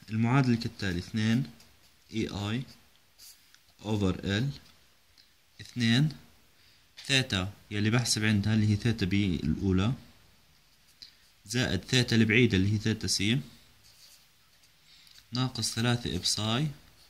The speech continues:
زائد الفيكسد إند مومنت.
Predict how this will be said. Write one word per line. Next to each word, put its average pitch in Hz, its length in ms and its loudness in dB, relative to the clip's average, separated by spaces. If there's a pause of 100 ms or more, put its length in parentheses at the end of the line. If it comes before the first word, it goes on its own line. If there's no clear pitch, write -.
(1200)
زائد 135 520 0
الفيكسد 113 440 -2
إند 110 200 2
مومنت. 90 340 2